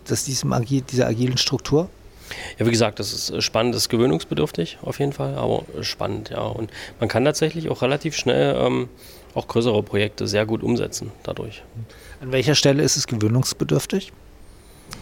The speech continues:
Speaker 2: Ähm, dass man tatsächlich, also früher in meinem alten Betrieb war es ja so,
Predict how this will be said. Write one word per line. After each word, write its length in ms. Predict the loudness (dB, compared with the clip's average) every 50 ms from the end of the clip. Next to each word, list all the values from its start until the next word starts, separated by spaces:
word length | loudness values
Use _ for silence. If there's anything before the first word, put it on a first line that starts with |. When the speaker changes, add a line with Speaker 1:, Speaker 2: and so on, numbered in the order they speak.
| -14 -18 -18 -18 -14 -8 -2 0
Speaker 2:
Ähm, 560 | 2 2 4 2 2 2 0 -2 -2 -4 -8 -12 -18 -20 -20 -20 -20 -20 -20 -20 -20 -12 -4
dass 180 | -2 -2 0 2
man 360 | 2 2 2 2 0 -2 -2
tatsächlich, 500 | -4 -4 -2 0 -2 0 0 -2 0 0
also 180 | 2 2 2 0
früher 400 | 0 2 6 6 8 8 8 6
in 80 | 4
meinem 160 | 4 4 2
alten 200 | 2 2 0 0
Betrieb 280 | -2 -4 -4 -6 -4 -4
war 100 | -2 -4
es 60 | -2 -2
ja 40 |
so, 300 | -2 0 2 2 2 0